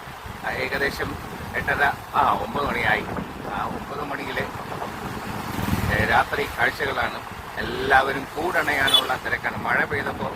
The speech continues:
തിരക്കൊക്കെ കുറഞ്ഞു. എല്ലാവരും അവനവന്റെ വീട് തേടി ഉള്ള യാത്രയാണ്.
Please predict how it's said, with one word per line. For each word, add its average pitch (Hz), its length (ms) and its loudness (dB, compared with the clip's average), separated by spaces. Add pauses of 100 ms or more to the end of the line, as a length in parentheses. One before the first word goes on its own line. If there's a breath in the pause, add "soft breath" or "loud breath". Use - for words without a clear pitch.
(160)
തിരക്കൊക്കെ 139 400 0
കുറഞ്ഞു. 110 600 -4
എല്ലാവരും 123 500 0 (1600)
അവനവന്റെ 139 540 2
വീട് 143 320 2
തേടി 139 240 4 (1300)
ഉള്ള - 120 -4
യാത്രയാണ്. 104 720 0